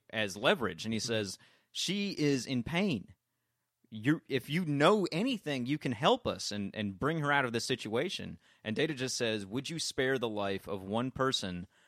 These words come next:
Speaker 1: or an entire crew?" And Picard doesn't know what the
Speaker 2: Yeah,
Speaker 1: hell
Speaker 2: like,
Speaker 1: he's talking about.
Speaker 2: "What the hell?"
Speaker 1: Right.
Speaker 2: <laughs>
Speaker 1: And he, he was like, "Well, Data, you clearly know something.
Speaker 2: "I order you to tell
Speaker 1: And
Speaker 2: me."
Speaker 1: I'm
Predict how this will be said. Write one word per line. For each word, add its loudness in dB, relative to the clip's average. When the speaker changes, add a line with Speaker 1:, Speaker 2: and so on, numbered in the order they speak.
Speaker 1:
or 2
an 2
entire 0
crew?" -4
And -2
Picard 4
doesn't 4
know 4
what 4
the 2
Speaker 2:
Yeah, 2
Speaker 1:
hell 0
Speaker 2:
like, 2
Speaker 1:
he's -4
talking -2
about. 0
Speaker 2:
"What -2
the -2
hell?" 0
Speaker 1:
Right. 10
Speaker 2:
<laughs> 6
Speaker 1:
And 4
he, 2
he 2
was 2
like, 4
"Well, 6
Data, 6
you 0
clearly 2
know 4
something. -2
Speaker 2:
"I 8
order 10
you 6
to 0
tell 8
Speaker 1:
And 6
Speaker 2:
me." 6
Speaker 1:
I'm 6